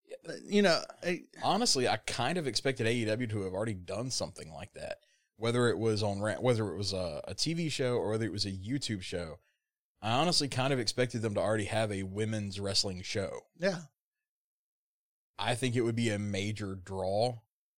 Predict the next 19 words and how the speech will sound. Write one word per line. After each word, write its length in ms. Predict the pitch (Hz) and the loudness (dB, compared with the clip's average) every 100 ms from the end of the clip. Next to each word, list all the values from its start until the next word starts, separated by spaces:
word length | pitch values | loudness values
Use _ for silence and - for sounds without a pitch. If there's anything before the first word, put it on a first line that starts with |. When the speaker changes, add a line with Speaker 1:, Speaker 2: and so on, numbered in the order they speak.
| _ _ _ _ _ | _ _ _ _ _
Speaker 2:
for 200 | 117 104 | 2 2
Rampa-, 640 | 95 95 104 110 113 104 104 | 2 -2 -2 -2 -4 -4 0
for 280 | 110 101 - | 2 2 0
A 40 | |
E 180 | 107 110 | -2 -2
W. 340 | 95 98 135 135 - _ - | -2 0 -2 -4 -12 _ -12
Speaker 1:
Yeah. 160 | 226 - _ _ _ _ - | -12 -12 _ _ _ _ -4
Speaker 2:
As 220 | 113 110 | 0 0
a 100 | 92 | -2
whole, 680 | - - 156 143 104 82 - - | -6 0 4 4 4 -2 -8 -4
as 280 | 110 110 104 | -2 0 0
that, 280 | 104 101 101 | 0 0 -2
you 100 | 104 | -4
know, 300 | 101 98 95 _ _ _ _ _ _ _ _ _ _ 104 | -4 -6 -8 _ _ _ _ _ _ _ _ _ _ 2
we're 200 | 131 143 | 4 6
going 460 | 123 131 139 139 | 6 4 4 2
to 340 | 127 135 123 113 | 4 6 6 2
get 460 | 95 117 123 113 - _ _ _ _ _ _ _ _ _ _ _ _ 107 110 | -2 2 4 2 -4 _ _ _ _ _ _ _ _ _ _ _ _ _ -6
women 500 | 110 123 120 113 | -2 2 0 -2